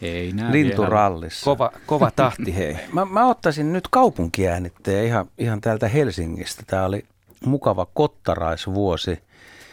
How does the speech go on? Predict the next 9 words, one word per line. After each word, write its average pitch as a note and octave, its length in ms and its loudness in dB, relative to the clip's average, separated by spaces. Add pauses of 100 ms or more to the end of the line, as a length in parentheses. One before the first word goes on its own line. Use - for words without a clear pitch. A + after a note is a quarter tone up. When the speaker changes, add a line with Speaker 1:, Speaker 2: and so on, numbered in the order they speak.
(400)
Speaker 2:
Itsekin G#2+ 440 -4
sain F#2 260 -2
tota F2+ 360 -2 (560)
kolme A2+ 320 0
paria F2 460 -2 (400)
pihallani E2+ 500 0
pönttöön F#2 580 -4
pesimään F2 580 -4
ja E2 60 -4